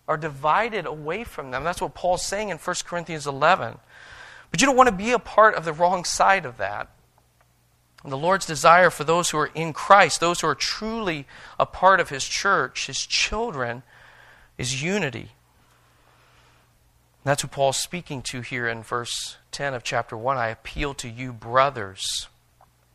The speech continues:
by the name of our Lord Jesus Christ, that all of you agree and that there be no divisions among you, but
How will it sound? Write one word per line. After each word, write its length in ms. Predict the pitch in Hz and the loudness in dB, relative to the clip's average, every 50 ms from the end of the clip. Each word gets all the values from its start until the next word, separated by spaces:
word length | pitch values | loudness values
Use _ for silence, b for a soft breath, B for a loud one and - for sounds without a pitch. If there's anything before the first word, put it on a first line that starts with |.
| _ _ _ _ _ _ - - - - | _ _ _ _ _ _ -20 -8 -2 0
by 80 | 127 | 0
the 100 | 120 120 | 0 0
name 220 | 120 127 135 135 135 | 0 -2 -2 -2 -2
of 100 | 120 117 | 0 2
our 120 | 117 117 | 2 2
Lord 240 | 117 123 127 127 120 | 2 0 -2 -2 -2
Jesus 340 | 123 127 123 113 113 110 - | -4 -8 -8 -8 -8 -8 -6
Christ, 420 | - - 147 151 151 139 - - | 2 6 8 8 8 8 4 0
that 80 | - 120 | 0 2
all 180 | 127 131 135 131 | 4 4 4 2
of 100 | 123 123 | 0 -2
you 140 | 120 123 | -4 -8
agree 420 | 120 117 113 117 131 135 135 135 123 | -8 -8 -8 -6 -4 -4 -2 -2 -4
and 80 | 120 | -4
that 120 | 117 117 - | -6 -6 -8
there 60 | 113 | -8
be 120 | 123 127 | -8 -6
no 140 | 127 127 120 | -4 -4 -4
divisions 520 | 117 117 107 117 135 143 135 139 127 123 - | -4 -4 -4 -2 -2 -2 -2 -4 -6 -8 -6
among 260 | 117 123 131 147 139 | -2 -2 0 0 -2
you, 100 | 117 110 | -4 -6
but 460 | 113 117 135 147 151 135 123 - B | 0 4 8 10 10 8 8 4 B